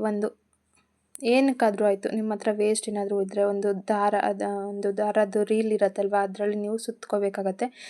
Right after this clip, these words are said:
ಇಲ್ಲಾಂದ್ರೆ ನಿಮ್ಮ ಹತ್ರ ಆರು ಎಳೆನ ಕೂಡ್ಸ್ಕೊಳ್ಳಿಕ್ಕೆ ಆರು,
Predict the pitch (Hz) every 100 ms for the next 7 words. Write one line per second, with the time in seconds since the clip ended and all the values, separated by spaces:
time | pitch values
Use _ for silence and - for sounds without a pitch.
0 | - _ 233 233 226 233 220 214 214 226
1 | 233 196 190 214 226 214 202 208 214 214
2 | 226 214 214 - 214 208 202 202 214 220
3 | - - - - 214 226 233